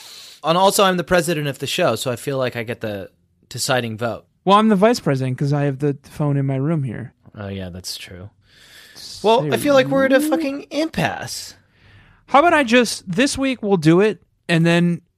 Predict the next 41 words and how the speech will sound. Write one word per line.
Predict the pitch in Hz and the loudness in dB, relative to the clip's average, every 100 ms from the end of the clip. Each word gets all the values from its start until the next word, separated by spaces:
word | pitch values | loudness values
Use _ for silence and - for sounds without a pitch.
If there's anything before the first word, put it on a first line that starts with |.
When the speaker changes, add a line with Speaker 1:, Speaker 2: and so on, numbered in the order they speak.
| _ | _
Speaker 2:
from | - 175 160 | -2 2 4
now | 165 180 170 | 6 6 6
on, | 151 170 180 | 6 4 2
it'll | 160 143 | 2 4
be | 143 139 | 4 2
a | |
case-by-case | - 139 - 135 127 127 117 | 0 -4 -4 -6 -6 -8 -8
basis | - 113 - - | -8 -8 -10 -14
every | 104 - 90 | -16 -18 -18
week. | 76 - - - | -18 -20 -20 -6
Speaker 1:
Hey, | 180 226 | 0 2
Tanner, | 262 226 190 | 4 4 4
how | 240 | 4
about | 269 269 185 | 4 4 2
you | 160 190 165 | 2 2 2
describe | 156 - 143 135 117 | 0 0 2 2 0
this | 120 - | -4 -6
fucking | - 113 - 101 | -2 -2 -2 -6
novel? | 101 85 90 147 160 _ _ 175 | -6 -8 -10 -12 -16 _ _ -14
Speaker 2:
Okay. | - - 190 165 - 185 - 196 | -12 -8 -6 -6 -2 -4 -2 -4
<laughs> | - _ - - - | -4 _ -20 -10 0
Speaker 1:
All | 160 | 2
right. | 110 254 | 2 -4
I'm | 247 240 247 220 - _ _ 226 | -12 -14 -14 -16 -20 _ _ 0
gonna | 311 | 2
put | 330 - | 0 -2
sixty | 233 233 | -4 -4
seconds | 202 196 180 | -4 -2 -2
on | 175 160 | -2 -4
this | - | -6
big | 156 131 | -8 -4
bad | 139 | -4
clock | 135 127 - | -2 -6 -4
that | 156 | -6
I | 165 | -4
happen | 165 170 | -6 -6
to | 180 | -8
have | 180 175 | -8 -8
here. | 190 214 _ - | -10 -12 _ -14
Speaker 2:
I'm | 214 240 233 | -4 0 4
ready. | 208 196 170 147 143 | 6 6 6 4 2